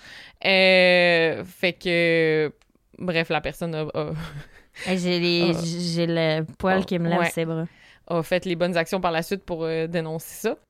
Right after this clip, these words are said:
Speaker 1: Euh, mais là, on sait pas vraiment il est où. Apparemment qu'il se serait peut-être refait arrêter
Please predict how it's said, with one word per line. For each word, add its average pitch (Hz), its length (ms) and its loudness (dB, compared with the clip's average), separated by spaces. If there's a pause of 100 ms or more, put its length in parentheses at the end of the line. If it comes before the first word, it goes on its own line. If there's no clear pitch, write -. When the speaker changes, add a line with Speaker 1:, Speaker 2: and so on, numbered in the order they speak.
(440)
Speaker 1:
Euh, 185 1080 4 (260)
mais 190 280 2
là, 214 120 2
on 240 100 4
sait 220 160 -2
pas 277 220 2
vraiment 277 240 2
il 277 220 2
est 262 40 2
où. 285 180 4
Apparemment 262 480 2
qu'il 277 240 -4
se - 260 -2
serait 226 240 -2
peut-être 269 300 -2 (140)
refait 262 360 0
arrêter 247 580 -2